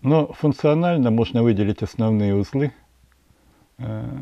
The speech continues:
этого ускорительного комплекса и основной синхротрон, который обеспечивает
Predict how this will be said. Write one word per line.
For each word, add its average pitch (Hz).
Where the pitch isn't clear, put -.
этого 120
ускорительного 107
комплекса 107
и -
основной 123
синхротрон, 147
который 110
обеспечивает 95